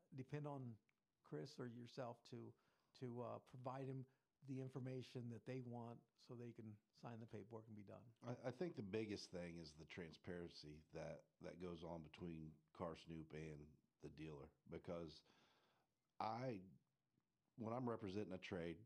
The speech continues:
Speaker 2: you know, if there's something wrong with it, I'm gonna, I'm gonna tell you,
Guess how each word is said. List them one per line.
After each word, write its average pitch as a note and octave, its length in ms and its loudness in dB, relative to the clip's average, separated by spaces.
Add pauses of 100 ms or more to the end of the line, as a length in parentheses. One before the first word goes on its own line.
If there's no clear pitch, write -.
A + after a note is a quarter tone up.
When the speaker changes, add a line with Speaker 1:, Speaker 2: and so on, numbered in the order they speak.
(300)
Speaker 2:
you F#2 100 4
know, E2+ 240 4
if F#2 160 -4
there's D3 220 2
something F2+ 420 2 (140)
wrong G2+ 240 4
with E2 160 0
it, E2 100 2
I'm G2 80 4
gonna, E2+ 240 -2 (240)
I'm G2 80 -4
gonna C#2+ 220 -4
tell G2 160 0
you, C#2+ 100 -2